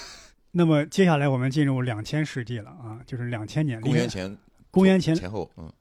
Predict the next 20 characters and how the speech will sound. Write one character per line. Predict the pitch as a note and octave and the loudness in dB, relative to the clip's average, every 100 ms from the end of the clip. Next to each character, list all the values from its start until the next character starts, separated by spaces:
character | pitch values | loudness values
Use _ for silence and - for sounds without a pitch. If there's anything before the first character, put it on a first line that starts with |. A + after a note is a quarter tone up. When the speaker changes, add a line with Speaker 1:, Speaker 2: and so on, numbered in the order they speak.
| - | -14
Speaker 1:
就 | C#3+ | -12
是 | B2+ | -8
公 | - G3 | 0 4
元 | F#3+ G3+ | 4 2
前 | - C3+ D3 | -2 -4 -2
八 | - - | -2 -4
世 | - A2 | -4 -8
纪。 | G#2+ - _ | -12 -18 _
Speaker 2:
哦。 | - F2+ D2+ C#2+ | -8 -6 -6 -6
Speaker 1:
离 | D3+ | -4
现 | E3+ D3+ | -2 -2
在 | D3+ | -2
就 | C3 | -4
是 | C3+ | -6
两 | B2+ G2+ | -8 -10
千 | - F#3+ | -4 -4
多 | D3+ A#2+ | -4 -8
年 | F#2+ | -12
了。 | G2+ | -14
Speaker 2:
嗯。 | E2+ D#2+ | -14 -14